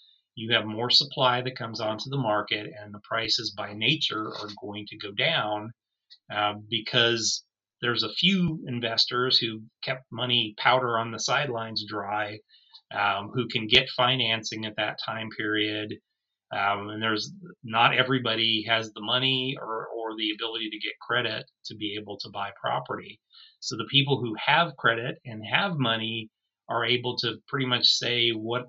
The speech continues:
they want to pay as a price. Right now, because we're in a seller's market, basically the sellers are in control of the market. Whatever they say the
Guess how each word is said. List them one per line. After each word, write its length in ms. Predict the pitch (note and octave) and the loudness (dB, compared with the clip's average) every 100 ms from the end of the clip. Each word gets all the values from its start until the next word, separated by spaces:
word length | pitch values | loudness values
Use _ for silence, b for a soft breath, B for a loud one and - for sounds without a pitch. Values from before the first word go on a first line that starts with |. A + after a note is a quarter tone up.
| - | 0
they 120 | C3 | 0
want 200 | A#2 A2+ | 2 -2
to 140 | A#2 - | -6 -6
pay 220 | A#2+ G#2+ | -6 -6
as 80 | G#2 | -8
a 140 | A2 | -6
price. 540 | - B2 - - - - _ _ G2+ | 4 4 4 -4 -6 -6 _ _ 2
Right 240 | B2 C3 | 4 4
now, 500 | C3 E3 D#3 C#3+ C#3 C3 | 2 2 4 4 4 0
because 380 | A2 B2 A#2 | -4 -4 -4
we're 200 | A2 A2+ | -4 -4
in 140 | A2+ A2 | -4 -4
a 100 | A2 | -2
seller's 480 | - C3+ E3 A#2 G#2 | 0 2 2 -2 -4
market, 540 | G2+ G#2 G#2 A2 G#2+ B B B B _ | -2 -2 0 -2 -2 B B B B _
basically 440 | C3 C#3+ D3+ C#3+ | 0 2 2 0
the 80 | C3 | 0
sellers 500 | - C3+ C3+ C3 A#2 | 0 2 2 2 2
are 120 | A2+ | -2
in 120 | A2+ A2 | -4 -6
control 400 | G#2+ G#2+ A2 G#2 | -8 -6 -6 -6
of 60 | |
the 60 | A2+ | -2
market. 380 | A#2 G2 - - | 0 0 -4 -12
Whatever 320 | A2+ A#2 A#2+ | -6 -4 -2
they 180 | A#2 C#3+ | 4 4
say 260 | C#3 B2 | 4 2
the 140 | B2 | -2